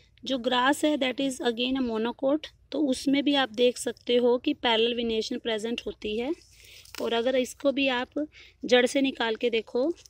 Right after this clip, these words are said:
तो आप यहाँ पे देख सकते हो that they also represent fibrous root system। यहाँ पर बच्चों, मेरे हाथ में आप देख सकते हो पीपल का पौधा है।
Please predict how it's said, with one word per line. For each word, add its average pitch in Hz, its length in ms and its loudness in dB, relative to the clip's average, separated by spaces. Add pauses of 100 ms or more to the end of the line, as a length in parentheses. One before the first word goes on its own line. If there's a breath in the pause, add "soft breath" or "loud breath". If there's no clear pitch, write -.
(200)
तो 240 60 -2
आप 240 240 0
यहाँ 240 180 0
पे 247 120 -2
देख 247 220 0
सकते - 300 -8
हो 254 60 0
that 254 260 -2
they 262 180 0
also 269 520 -2 (500 loud breath)
represent 254 640 -2
fibrous 220 520 -2
root - 460 -8
system। 190 300 -8 (4000 soft breath)
यहाँ 247 360 2
पर 320 180 2
बच्चों, 285 400 0
मेरे 262 380 4
हाथ 247 220 2 (120)
में 262 120 0
आप 254 140 0
देख 233 260 -2
सकते - 380 -6
हो 247 180 4
पीपल 254 440 -4
का 262 120 -2
पौधा 233 320 0
है। 233 280 -2